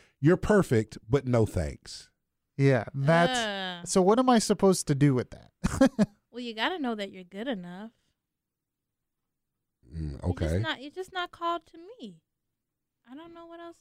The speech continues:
Speaker 3: to do.
Speaker 1: <laughs> She looks so
Speaker 3: I'm trying to
Speaker 1: confused.
Speaker 3: figure it out.
Speaker 1: <laughs>
Speaker 3: 'Cause I've been rejected a lot of times, and I'm like, "Oh, okay, so I'm just not, I'm not her,
Speaker 1: Mm-hmm.
Speaker 3: but I'm still good." Like,
Speaker 1: But you're not the pursuer.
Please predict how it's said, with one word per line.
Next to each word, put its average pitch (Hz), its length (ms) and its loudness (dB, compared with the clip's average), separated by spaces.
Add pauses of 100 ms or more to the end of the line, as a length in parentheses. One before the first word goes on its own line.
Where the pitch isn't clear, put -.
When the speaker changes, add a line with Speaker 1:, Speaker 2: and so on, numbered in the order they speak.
Speaker 3:
to 330 60 -20
do. 339 1160 -2 (280)
Speaker 1:
<laughs> - 60 -10
She 196 220 -10
looks 175 240 -4
so 165 140 0 (180)
Speaker 3:
I'm 330 240 4
trying 381 200 6
to 359 100 0
Speaker 1:
confused. - 20 -16
Speaker 3:
figure 349 320 2
it 359 80 8
out. 403 440 6 (200)
Speaker 1:
<laughs> - 380 -6
Speaker 3:
'Cause 320 160 0
I've 415 180 2
been 480 300 8
rejected 254 580 2
a 247 100 0
lot 240 300 6
of 285 120 2
times, 202 300 0
and 208 80 -4
I'm 269 100 -4
like, 247 180 2
"Oh, 330 240 4
okay, 269 260 6
so 240 300 2
I'm 226 180 0
just 240 300 -8
not, 220 380 0 (600)
I'm 233 140 -6
not 226 240 2
her, 226 440 4 (200)
Speaker 1:
Mm-hmm. 87 340 -4 (120)
Speaker 3:
but 247 120 0
I'm 339 100 0
still 294 220 -2
good." 214 460 0
Like, 185 220 0
Speaker 1:
But 143 240 4
you're 135 180 2
not 151 280 0
the - 80 -2
pursuer. 117 600 0